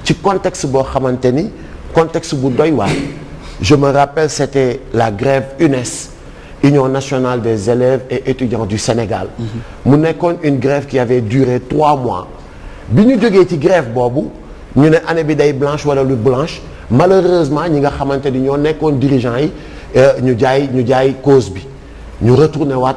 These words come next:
Speaker 1: à l'école.
Speaker 2: Mhm.
Speaker 1: Alors, ci la ñu toog, man ak Thiat, ñu def brainstorming. Bi ñu defee brainstorming, ñu ne, "Il faut que vraiment lii mu jeex." Parce que nekk dans un pays, euh, euh, boo xamante ni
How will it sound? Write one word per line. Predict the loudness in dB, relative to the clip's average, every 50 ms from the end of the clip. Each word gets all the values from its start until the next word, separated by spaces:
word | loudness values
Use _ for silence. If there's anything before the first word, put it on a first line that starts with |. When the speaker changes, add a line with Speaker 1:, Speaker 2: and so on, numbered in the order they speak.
| -2
Speaker 1:
à | -2 -2 -2
l'école. | -2 -2 -4 -4 -6 -6 -6 -10 -12 -14
Speaker 2:
Mhm. | -14 -14 -14 -16 -4 2
Speaker 1:
Alors, | 4 4 4 4 2 0
ci | 0 2
la | 4 4
ñu | 4 2
toog, | 2 4 4 4 4 2 0
man | 0 -2 -2 -2
ak | -2 -4 -6 -4
Thiat, | -2 0 0 0 0 -2
ñu | -4 -4
def | -2 -2 -4 -4 -6 -12 -8
brainstorming. | -2 0 0 0 0 -2 -4 -2 0 0 0 0 0 -4 -6 -6 -10 -14 -18 -18 -18 -18 -18 -16 -6 0
Bi | 2 2
ñu | 4 4
defee | 2 2 2 0 0
brainstorming, | 2 2 2 2 0 -2 -2 -2 0 -2 -2 0
ñu | 0 2
ne, | 2 2 0 0
"Il | -2 -4
faut | -2 0 2 2 2 2
que | 2 -2 -4 -4 -4 -8 -14 -18 -14 -8
vraiment | -2 0 2 2 2 2 0 0 0 0 0
lii | 0 0 0 0 0 0
mu | 0 -2 0
jeex." | 2 2 2 2 0 -2 -8 -10 -14 -20 -20 -20 -20 -20 -20 -20 -20 -20 -20 -18 -8 0
Parce | 2 2 2 2 0
que | -2 0 0 0 0
nekk | 0 0 2 2 2 0 0 -2 -2 -2
dans | -2 0 0 0 2 2
un | 2 2 2
pays, | 2 4 4 4 4 4 0 -4 -6 -8 -10 -16 -18 -18 -20 -20 -20 -20 -18 -18 -18 -18 -18 -18 -12 -2 4
euh, | 6 6 8 6 6 4 2 4 4 4
euh, | 4
boo | 2 2 0 0
xamante | 0 -2 -2 -2 0 -2 -2 -2 -2 0
ni | 0 0 0 0 -2